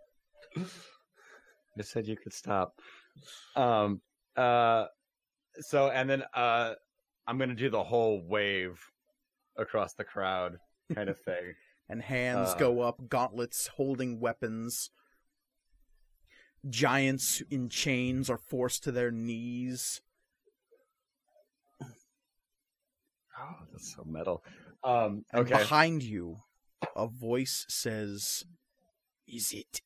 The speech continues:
Speaker 1: everything you desire?"
Speaker 2: Uh, I don't recognize this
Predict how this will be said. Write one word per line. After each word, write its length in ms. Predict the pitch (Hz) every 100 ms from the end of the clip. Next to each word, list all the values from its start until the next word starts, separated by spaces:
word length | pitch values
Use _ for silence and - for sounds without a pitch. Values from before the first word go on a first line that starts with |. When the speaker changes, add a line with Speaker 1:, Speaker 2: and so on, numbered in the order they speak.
| -
Speaker 1:
everything 1300 | - - - - - - - 107 104 104 104 104 -
you 540 | - 110 110 107 104 -
desire?" 960 | - 104 - - - - - - - - _ _ _ _ _ _ _ _ _ _ _ _ _ _ _ _ _ _ _ _ _ _ _ _ _ _ _
Speaker 2:
Uh, 720 | - 80 82 85 87 90 82 80 - -
I 120 | 87
don't 180 | 113 104
recognize 540 | 87 90 - 90 78 76
this 160 | 76